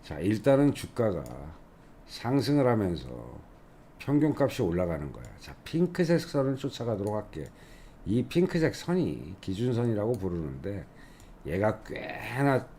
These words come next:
유용하게 쓰여. 이 선이 절대적인 선이다라는 게 아니고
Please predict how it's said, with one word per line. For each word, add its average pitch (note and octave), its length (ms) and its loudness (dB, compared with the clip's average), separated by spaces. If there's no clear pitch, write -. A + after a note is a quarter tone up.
유용하게 G2+ 520 4
쓰여. A#2 380 -8
이 C3+ 220 4
선이 D3 300 6
절대적인 B2 640 4
선이다라는 A#2 1000 2
게 C3+ 100 2
아니고 F#2 560 -2